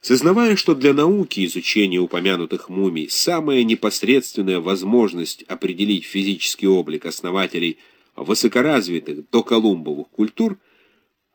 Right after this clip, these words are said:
я обратился также к видному английскому авторитету в этой области Доусону,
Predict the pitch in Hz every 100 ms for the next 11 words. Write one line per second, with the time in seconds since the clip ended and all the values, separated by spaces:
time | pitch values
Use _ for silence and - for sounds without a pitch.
0 | _ 123 190 196 185 202 185 175 170 156
1 | 143 117 156 147 135 123 104 107 120 -
2 | 104 95 82 87 - 98 92 - 92 87
3 | 82 85 101 165 165 156 175 156 185 160
4 | 90 - 82 67 62